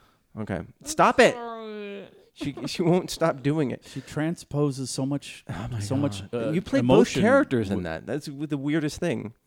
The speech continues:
Speaker 2: I'm an excellent actress.
Speaker 1: Well, okay.
Speaker 2: And
Speaker 1: Uh,
Speaker 2: mime.
Speaker 1: So she got a, yeah, passenger disturbance notice, and then now she wants to sue the
Speaker 2: So
Speaker 1: airlines.
Speaker 2: she's in trouble.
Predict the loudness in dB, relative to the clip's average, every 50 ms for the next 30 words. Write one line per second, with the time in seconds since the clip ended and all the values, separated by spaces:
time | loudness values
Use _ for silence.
0 | _ _ _ -6 -4 -4 -2 -4 -4 -6 _ _ _ -8 -8 -8 -8 -10 -12 -10
1 | -6 -4 -2 0 -2 -2 -4 -8 -10 -12 -14 -16 -18 -18 -12 -6 -2 0 0 0
2 | 0 0 -2 -4 -6 -8 -10 -10 -10 -10 -10 -8 -8 -8 -10 -10 -14 _ _ _
3 | _ _ -20 -20 -20 _ _ _ -8 -4 -4 -2 -2 -2 -4 -6 -8 -10 -12 -16
4 | -18 _ _ _ _ _ _ -18 -8 -2 2 4 4 4 2 0 -6 -12 _ _
5 | _ _ _ _ _ _ _ _ _ _ _ _ _ _ _ _ -12 -10 -6 -2
6 | 0 0 0 0 0 0 0 -2 -2 -4 -4 -4 -4 -6 -6 -6 -6 -4 -6 -6
7 | -4 -4 -4 -4 -4 -6 -6 -6 -6 -4 -4 -2 -4 -4 -6 -10 -16 -20 _ _
8 | _ _ _ _ _ -4 -2 0 2 2 2 2 2 2 0 0 0 -2 -4 -4
9 | -4 -4 -4 -6 -8 -12 -14 -12 -6 -4 -2 -2 -2 -2 -4 -4 -2 -2 -2 -2
10 | -2 -4 -4 -6 -6 -4 -4 -2 -2 -2 -4 -6 -6 -8 -6 -6 -6 -6 -8 -10
11 | -16